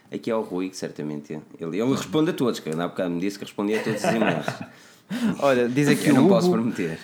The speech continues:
Speaker 2: diz aqui o Hugo, "Saborear a tecnologia, realmente tentei e parti uns dentes."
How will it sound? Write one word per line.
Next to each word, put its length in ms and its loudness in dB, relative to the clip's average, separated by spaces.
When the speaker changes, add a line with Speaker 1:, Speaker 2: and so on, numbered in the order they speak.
Speaker 2:
diz 100 0
aqui 180 2
o 120 6
Hugo, 160 2
"Saborear 480 4
a 60 4
tecnologia, 720 2
realmente 440 4
tentei 480 2
e 40 2
parti 320 -2
uns 160 0
dentes." 540 -2